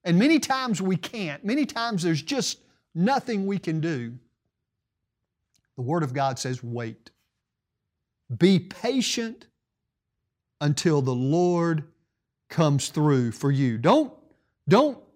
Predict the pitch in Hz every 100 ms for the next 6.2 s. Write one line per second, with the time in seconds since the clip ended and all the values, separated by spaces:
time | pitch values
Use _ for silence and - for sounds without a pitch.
0 | _ _ - 240 269 180 - 254 233 208
1 | 202 185 170 160 156 135 123 117 117 120
2 | 113 113 131 165 262 185 - 226 196 -
3 | 220 185 190 170 123 110 _ _ _ _
4 | _ _ _ _ - 180 185 240 - 185
5 | 175 180 196 196 131 120 123 - 120 113
6 | 165